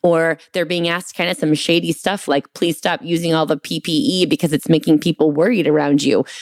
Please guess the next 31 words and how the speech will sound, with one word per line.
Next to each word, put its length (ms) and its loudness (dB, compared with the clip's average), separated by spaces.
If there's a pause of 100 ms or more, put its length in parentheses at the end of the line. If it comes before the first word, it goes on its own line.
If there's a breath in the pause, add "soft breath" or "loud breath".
which 180 2
is 100 -6
totally 420 2
inappropriate. 680 0 (180 soft breath)
We 160 4
absolutely 720 0
put 140 0
up 80 -2
with 100 -6
a 40 0
lot 200 -2
of 100 -4
ish 280 0
in 100 -2
our 160 0
job 300 -2
as 160 -2
doctors, 420 -2
but 240 -2 (200 soft breath)
we 180 6
must 440 0
not 360 0
sacrifice 560 -4
our 160 -2
own 200 4
safety, 440 0
because 260 0
if 120 0
we 260 4
get 240 -2
sick, 320 -2